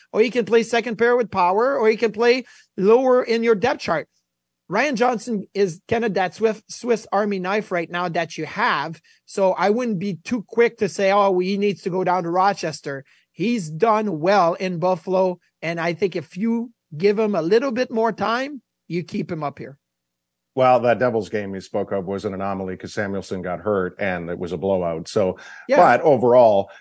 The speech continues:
Speaker 2: uh, Ryan is averaging more than fourteen minutes a game, as is Erik Johnson and Connor Clifton, just over fifteen. So those are the guys that you, you know, you look at kind of in that regard. Henri Jokiharju, surprisingly,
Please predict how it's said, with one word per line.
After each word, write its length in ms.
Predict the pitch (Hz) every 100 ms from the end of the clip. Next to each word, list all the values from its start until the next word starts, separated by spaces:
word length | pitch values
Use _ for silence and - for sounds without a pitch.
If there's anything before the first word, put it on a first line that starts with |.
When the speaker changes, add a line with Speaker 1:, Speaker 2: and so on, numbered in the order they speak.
| -
Speaker 2:
uh, 260 | - 104 98
Ryan 340 | 95 104 98 98
is 140 | 90
averaging 440 | 101 98 101 98 98
more 160 | 98
than 140 | 92 92
fourteen 480 | 107 98 - 101
minutes 320 | 95 95 90 -
a 60 |
game, 480 | 87 113 113 110 110
as 240 | 104 98 98
is 220 | 98 98
Erik 240 | 92 87
Johnson 420 | - 113 107 -
and 100 | 98
Connor 240 | 87 98 90
Clifton, 440 | - 107 - 95
just 180 | 95 -
over 180 | 87 76
fifteen. 520 | - 147 - 104 92
So 160 | 90 101
those 220 | 95 95
are 60 | 92
the 100 | 87
guys 260 | 95 92 -
that 100 | 92
you, 240 | 92 80
you 120 | - 101
know, 100 | 85
you 160 | 87
look 220 | 95 110
at 200 | 110 104
kind 160 | - 92
of 80 | 90
in 120 | 87
that 200 | 90 -
regard. 440 | 82 85 123 95 - - _ -
Henri 220 | 139 110
Jokiharju, 540 | 104 104 95 143 110 98
surprisingly, 800 | - 107 104 98 104 98 98